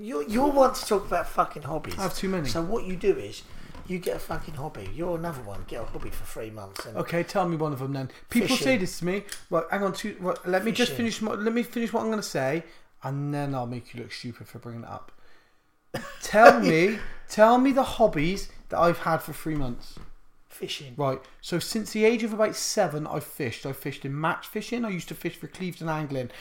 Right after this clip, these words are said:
Speaker 2: I fished sea fishing. I, every se-, I can't remember. I probably for the last nine seasons, I've had a li-, rod license and I've fished every single season. What, what's a three-month hobby about that?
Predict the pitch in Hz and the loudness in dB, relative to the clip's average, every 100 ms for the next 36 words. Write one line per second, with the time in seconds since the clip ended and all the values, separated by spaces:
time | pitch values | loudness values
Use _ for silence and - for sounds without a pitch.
0 | - - 160 - 143 - 202 190 - 143 | -4 0 0 -2 -6 -6 -4 -4 -4 -8
1 | - 123 - - - - 170 - 202 208 | -6 -8 -8 -20 -18 0 0 0 4 4
2 | 180 202 226 - - 208 202 220 220 220 | 2 -2 -2 -2 -2 -2 0 -2 -2 -2
3 | 208 196 - - 208 - 240 233 214 202 | -2 -6 -12 -8 -4 4 4 4 2 4
4 | 208 214 202 208 208 202 - 196 160 139 | 4 2 0 0 -2 -4 -6 -6 -6 -4
5 | 139 - 147 139 131 156 185 - 180 185 | -6 -4 -2 -2 -2 -2 -2 -2 -2 -2
6 | 196 196 - 202 - 165 160 - 165 139 | -2 -6 -6 -12 -8 -6 -6 -6 -6 -6
7 | - - - 147 147 - 156 139 - 143 | -8 -14 -8 -8 -8 -10 -8 -8 -8 -8
8 | 123 107 - _ - - - 147 175 - | -8 -10 -14 _ -20 -20 -14 -4 -2 -2
9 | - 165 - - - - 170 - 175 165 | -4 -6 -4 -6 -8 -10 -10 -6 -4 -4
10 | 160 - 156 151 151 147 135 | -4 -6 -8 -6 -8 -8 -10